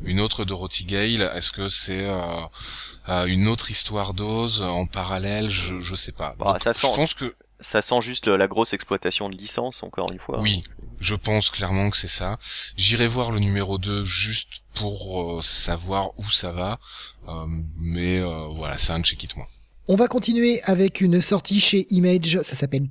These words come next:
Speaker 3: Chin Music, rien à voir avec le coup de finition de Shawn Michaels.
Speaker 2: Oh là là,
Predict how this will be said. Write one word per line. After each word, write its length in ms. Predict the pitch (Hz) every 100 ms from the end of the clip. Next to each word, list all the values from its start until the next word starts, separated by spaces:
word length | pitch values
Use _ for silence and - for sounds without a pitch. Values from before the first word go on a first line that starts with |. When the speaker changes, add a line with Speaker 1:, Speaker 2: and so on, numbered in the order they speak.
| -
Speaker 3:
Chin 180 | 226 214
Music, 680 | 185 180 208 185 214 - -
rien 220 | 139 160
à 40 | 165
voir 160 | 170
avec 220 | 151 147 151
le 120 | 147
coup 280 | - 180 170
de 140 | 143
finition 400 | 139 156 - 170
de 80 | 143
Shawn 180 | - 147
Michaels. 360 | 135 131 127 92
Speaker 2:
Oh 60 |
là 100 | 92
là, 120 | 90